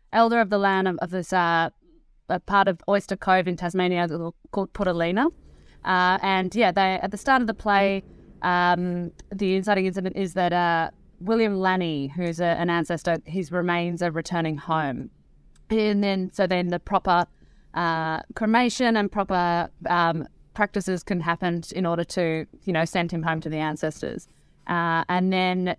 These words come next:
uh, the play also involves a, a theme about, um, people claiming to be Aboriginal. And, um, uh, there's a term called ticker boxing, um, which is, like,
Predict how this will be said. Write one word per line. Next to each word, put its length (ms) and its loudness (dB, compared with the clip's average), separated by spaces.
uh, 340 2
the 60 -8
play 260 2
also 540 2
involves 400 0
a, 260 0
a 160 0
theme 240 0
about, 400 4
um, 320 0
people 300 -4
claiming 480 -2
to 120 -8
be 140 -2
Aboriginal. 580 0
And, 220 0
um, 260 2
uh, 240 4
there's 180 0
a 60 -4
term 280 0
called 220 -6
ticker 240 -4
boxing, 520 0
um, 480 2
which 200 -6
is, 160 -6
like, 200 4